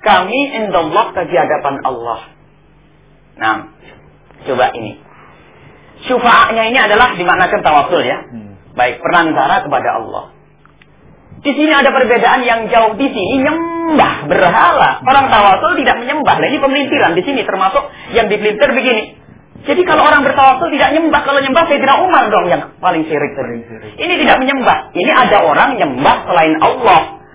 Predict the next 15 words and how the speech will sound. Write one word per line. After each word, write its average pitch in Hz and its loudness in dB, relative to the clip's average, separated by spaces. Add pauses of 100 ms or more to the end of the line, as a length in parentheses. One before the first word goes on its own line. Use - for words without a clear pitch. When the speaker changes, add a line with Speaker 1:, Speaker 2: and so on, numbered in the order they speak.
(160)
Speaker 1:
Bahkan 240 2 (100)
disebutkan, 202 -2
ya, 208 2 (320)
bahwasanya 160 2
kemarin 139 -2
termasuk, 160 0
ya, 147 2
pemelintiran 151 -2
ayat, - 0 (440)
eh, 147 -2
"Ma 160 2
na'buduhum, 160 -2
ma 165 2
na'buduhum." 180 -2 (240)
Kami 160 -2